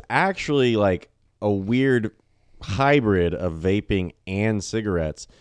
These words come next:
And there's actual, it's, it's like a vape and it's an electronic, but it's not the juice, right? 'Cause vaping is, like, the vape liquid.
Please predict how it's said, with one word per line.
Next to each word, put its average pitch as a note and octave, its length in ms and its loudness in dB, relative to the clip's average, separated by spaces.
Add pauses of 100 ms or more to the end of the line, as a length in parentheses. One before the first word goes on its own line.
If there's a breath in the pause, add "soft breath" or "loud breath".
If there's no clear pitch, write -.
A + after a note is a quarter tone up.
(200 soft breath)
And G2+ 100 0
there's G#2 240 2
actual, C3+ 480 0
it's, - 340 -4
it's A2 240 -2
like A2 280 4
a D3+ 100 4
vape A2+ 320 4
and G#2 100 -2
it's G2 120 -6
an G2 80 -4
electronic, G2 840 -2 (220 soft breath)
but G#2+ 120 0
it's - 160 -4
not B2 300 2
the A#2+ 100 0
juice, F#2 540 -2
right? G2 260 2
'Cause F#2+ 180 -2
vaping A#2+ 440 0
is, F#2+ 140 -2
like, F#2 200 0
the D#2+ 100 -4
vape F2 340 -2
liquid. D2+ 520 -6